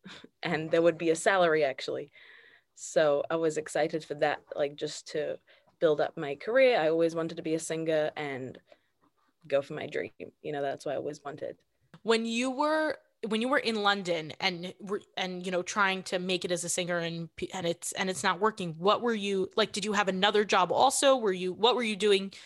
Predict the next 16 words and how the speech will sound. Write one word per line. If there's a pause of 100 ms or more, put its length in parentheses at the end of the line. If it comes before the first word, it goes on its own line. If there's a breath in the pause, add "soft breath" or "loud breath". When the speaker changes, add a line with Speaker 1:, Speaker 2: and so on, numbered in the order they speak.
(260 loud breath)
Speaker 2:
to
support
yourself
at
the
time?
Were
you, (180)
were
you
not?
Like,
how
did
that
go?